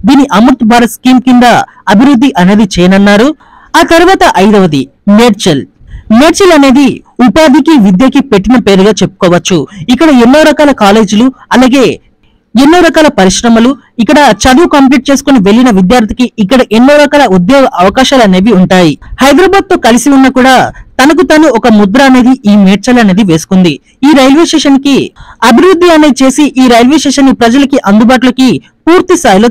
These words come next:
తీసుకురానున్నారు. ఇక్కడ రైళ్ల యొక్క సంఖ్య కూడా పెరిగే అవకాశం అనేది ఉంది. ఆ తర్వాత మనం చూసుకుంటే మిర్యాలగూడ రైల్వే స్టేషన్, సికింద్రాబాద్ గుంటూరు సెక్షన్ లో ఉండే ఈ రైల్వే స్టేషన్ అనేది అతి ముఖ్యమైన రైల్వే స్టేషన్ గా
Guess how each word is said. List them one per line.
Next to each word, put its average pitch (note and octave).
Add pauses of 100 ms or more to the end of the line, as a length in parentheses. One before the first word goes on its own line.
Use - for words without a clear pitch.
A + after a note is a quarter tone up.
తీసుకురానున్నారు. G3 (100)
ఇక్కడ B3+ (100)
రైళ్ల B3+
యొక్క C#4+
సంఖ్య A#3+
కూడా B3+
పెరిగే F#3+ (120)
అవకాశం G3+
అనేది G3
ఉంది. F#3 (240)
ఆ -
తర్వాత F#4+
మనం D4+
చూసుకుంటే C#4 (140)
మిర్యాలగూడ C4+
రైల్వే E3
స్టేషన్, D#3+ (320)
సికింద్రాబాద్ F4
గుంటూరు B3+
సెక్షన్ C4+
లో A#3+
ఉండే A#3+ (160)
ఈ - (120)
రైల్వే G#3
స్టేషన్ A#3+
అనేది A#3 (140)
అతి C#4
ముఖ్యమైన C4+
రైల్వే F3
స్టేషన్ G#3
గా G3